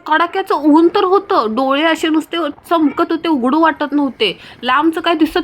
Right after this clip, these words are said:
पण नव्हतं सरळ, एवढा तो रस्ता नुसता झागूर मागूर चमकत होता. आणि ते काय तुम्हाला सांगू, एवढं आकाश भारी वाटत होतं ना, निळं कुठलं ते आकाशी कलरचं आकाश, काय बोलते मी, माझं मला कळलं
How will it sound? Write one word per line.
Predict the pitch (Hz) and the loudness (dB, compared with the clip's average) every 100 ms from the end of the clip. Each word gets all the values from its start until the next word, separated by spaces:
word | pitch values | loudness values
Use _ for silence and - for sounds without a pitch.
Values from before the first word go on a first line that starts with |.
| - | -4
पण | 330 | -2
नव्हतं | 330 294 294 | 0 -2 -4
सरळ, | 285 277 247 | -4 -2 0
एवढा | 262 277 262 285 | 0 0 0 0
तो | 277 285 | 0 -2
रस्ता | 294 - 294 | -4 -6 -4
नुसता | 294 285 269 | -4 -2 -4
झागूर | 233 208 262 | -4 -2 2
मागूर | 302 277 254 | 2 2 -2
चमकत | 277 277 214 226 214 | -4 -4 -4 -6 -6
होता. | 175 190 233 - - - - | -6 -2 -2 -4 -20 -16 -6
आणि | 208 240 | -2 -2
ते | 247 | -4
काय | 254 - - 277 | -6 -6 -2 -2
तुम्हाला | 320 320 311 330 | 0 0 0 0
सांगू, | 330 311 330 | 0 2 4
एवढं | 320 294 320 | 4 2 2
आकाश | 320 - 320 330 | 0 -2 -4 -2
भारी | 294 302 294 | -2 0 2
वाटत | 320 320 339 | 2 0 -2
होतं | 339 330 311 | -6 -4 -2
ना, | 311 | 2
निळं | 285 302 359 | 2 2 0
कुठलं | 359 330 - 285 254 | -4 -6 -10 -10 -6
ते | |
आकाशी | 240 233 294 311 349 | -4 -2 -2 -2 -2
कलरचं | 294 285 269 269 | 0 0 -2 0
आकाश, | 190 170 175 - | -2 -2 -8 -6
काय | 196 262 | -4 -4
बोलते | 269 214 202 | -2 -4 -4
मी, | 254 240 | -8 -6
माझं | 233 180 208 | -4 -2 -2
मला | 208 214 | -4 -4
कळलं | 208 202 | -4 -6